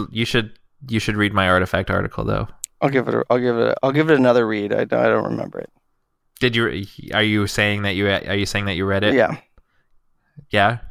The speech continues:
Speaker 2: Yeah.
Speaker 1: You can say that you didn't. That's okay.
Speaker 2: Uh, I can't get to the website. Oh, no, there we go.
Speaker 1: Uh, <laughs> and for me, so I feel like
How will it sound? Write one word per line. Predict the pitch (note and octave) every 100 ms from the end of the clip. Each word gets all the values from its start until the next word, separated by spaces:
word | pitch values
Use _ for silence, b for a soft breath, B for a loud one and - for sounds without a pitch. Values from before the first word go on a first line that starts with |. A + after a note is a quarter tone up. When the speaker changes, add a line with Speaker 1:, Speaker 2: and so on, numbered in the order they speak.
| -
Speaker 2:
Yeah. | B2+ -
Speaker 1:
You | A2 A2+
can | B2
say | A#2+ A#2+
that | A#2
you | A2
didn't. | G#2 F#2+ F#2
That's | G2 G#2
okay. | - G2+ G2
Speaker 2:
Uh, | D3 D#3
I | D3+
can't | D3 G#3
get | F#3+
to | F3+
the | C3+
website. | B2 C3+ - -
Oh, | D#3 -
no, | B2+ -
there | A#2+
we | -
go. | G1+ - _ _ _ _ _ _ _ _ _ _ _ _ _ _ _ - B B B B -
Speaker 1:
Uh, | C3+ A2+ A2 - B B B
<laughs> | B B -
and | A#2+
for | - B2
me, | A#2 C3 B2+ A2 G#2+ B B B B B
so | - A2+ G#2+ G2+ G2+ - _ _ - _ _ _ -
I | - - - - -
feel | - C#3
like | C3+ C3+